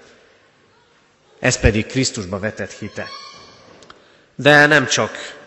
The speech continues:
ő volt az egyetlen vértanú. Vértanúságról beszélnek azok az emberek, akik megjelennek előttünk, akár újságokban, akár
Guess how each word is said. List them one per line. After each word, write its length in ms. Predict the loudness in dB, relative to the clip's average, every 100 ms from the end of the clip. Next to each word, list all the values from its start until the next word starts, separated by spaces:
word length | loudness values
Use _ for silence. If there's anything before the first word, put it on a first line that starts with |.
| -10
ő 200 | -2 -2
volt 220 | 0 -2
az 120 | -2 -2
egyetlen 460 | -2 -4 -4 -6
vértanú. 420 | -4 -4 -6 -12 -14 -20 -20 _ _ _ _ -20 _ _ _ _ _ _ _
Vértanúságról 880 | 4 6 6 2 0 0 0 2 0
beszélnek 720 | 0 0 -2 -4 -6 -8 -16 -16
azok 260 | -12 -12 -10
az 120 | -8
emberek, 500 | -6 0 0 0 -4 -14 -20 -20 -20 -18
akik 220 | -8 -4 0
megjelennek 580 | 0 2 0 -2 -2
előttünk, 720 | -2 -2 -4 -6 -8 -6 -10 -18 -20 -10
akár 300 | -6 0 2
újságokban, 680 | 2 0 0 0 -2 -2 -2
akár 500 | -2 -2 -2 -2 -4